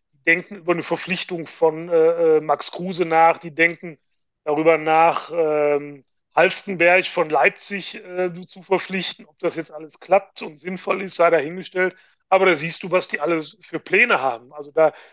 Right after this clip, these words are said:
diese Mannschaften gehen nicht in die zweite Liga mit dem Ziel, äh, wir wollen uns mal schön im Mittelfeld da gemütlich machen. Die wollen aufsteigen.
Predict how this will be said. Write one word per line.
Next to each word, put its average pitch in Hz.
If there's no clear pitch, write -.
diese -
Mannschaften 185
gehen 151
nicht 185
in 220
die 214
zweite 202
Liga 202
mit 180
dem 175
Ziel, 180
äh, 165
wir 156
wollen 175
uns 175
mal 165
schön 180
im 160
Mittelfeld 170
da 160
gemütlich 175
machen. 143
Die 151
wollen 151
aufsteigen. 175